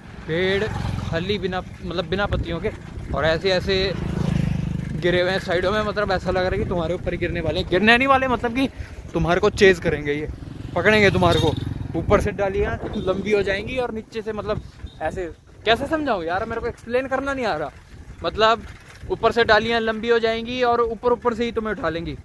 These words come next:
आ, अभी भी नहीं आया explain करना।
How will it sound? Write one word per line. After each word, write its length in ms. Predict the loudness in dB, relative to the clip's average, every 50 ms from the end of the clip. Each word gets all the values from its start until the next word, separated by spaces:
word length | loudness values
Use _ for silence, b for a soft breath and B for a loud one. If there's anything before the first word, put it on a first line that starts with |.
| -20 -20 -20 -20 -16 -16 -16 -16 -16 -18 -18 -8 0
आ, 320 | 2 4 4 6 4 2
अभी 160 | 2 0 -2
भी 80 | -2 -2
नहीं 100 | -2 -2
आया 120 | -2 -2 -2
explain 480 | -4 -4 -8 -10 -4 -2 -2 0 0
करना। 460 | -2 -2 -2 0 0 0 0 0 -2